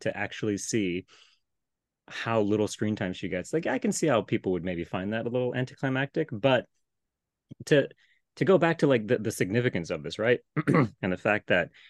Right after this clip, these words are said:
she, she doesn't speak as well. I think this is all really directly plugged into the opening scene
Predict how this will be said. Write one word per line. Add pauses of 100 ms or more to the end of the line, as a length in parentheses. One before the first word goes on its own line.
(840)
she,
she
doesn't
speak (120)
as
well.
I
think
this
is
all
really (1080)
directly
plugged
into
the
opening
scene